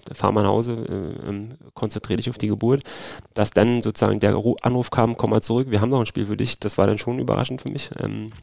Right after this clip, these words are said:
weil man hätte ja auch gerade in Zeiten von Corona sagen können, „Kümmere dich um deine Familie, bleib zu Hause, hast zwei Spiele gemacht, alles war toll und, äh, die Zukunft gehört ja noch, gehört ja noch dir.“ Aber dass die dann gesagt haben, „Komm mal zurück, ähm, kann sein, dass du noch ein weiteres Spiel bekommst.“ Ähm, ja, das war natürlich dann schön und das hat das,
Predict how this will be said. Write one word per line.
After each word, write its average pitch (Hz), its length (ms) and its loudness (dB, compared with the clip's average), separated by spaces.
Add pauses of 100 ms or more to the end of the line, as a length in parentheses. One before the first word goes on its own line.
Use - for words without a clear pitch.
(160)
weil 95 180 0
man 104 140 2
hätte 107 180 4
ja 104 60 4
auch 104 100 -4
gerade - 240 2
in 104 160 -2
Zeiten - 220 0
von 107 160 -6
Corona 107 260 0
sagen 104 220 2
können, 113 240 -2 (720)
„Kümmere 113 200 2
dich 104 140 2
um 107 60 0
deine 101 140 0
Familie, 110 360 2
bleib 104 180 4
zu - 100 2
Hause, 117 300 2
hast 104 140 -2
zwei 107 160 0
Spiele 117 220 2
gemacht, 113 260 4
alles 101 180 -2
war 104 100 0
toll 117 300 -2
und, 104 240 -8
äh, 117 160 -8
die 110 200 -16
Zukunft 110 360 -8
gehört 107 220 0
ja 107 80 0
noch, 107 320 -8
gehört - 160 -4
ja 104 60 -2
noch 104 100 -2
dir.“ 131 260 2 (840)
Aber 104 180 4
dass 104 160 2
die - 80 4
dann 104 140 4
gesagt 104 260 0
haben, 107 100 -2
„Komm 110 160 -2
mal 113 100 2
zurück, 123 400 -4
ähm, 107 380 -6
kann 110 180 0
sein, 107 180 2
dass 110 120 -2
du - 80 -6
noch 110 120 -4
ein 104 120 -4
weiteres 101 280 0
Spiel 127 220 -2
bekommst.“ 123 520 -4
Ähm, 107 340 -6 (260)
ja, 90 180 0
das - 180 -8
war 104 80 2
natürlich - 200 -6
dann 98 120 -6
schön 110 340 -2
und 101 180 -4
das - 160 -4
hat - 120 0
das, - 240 -12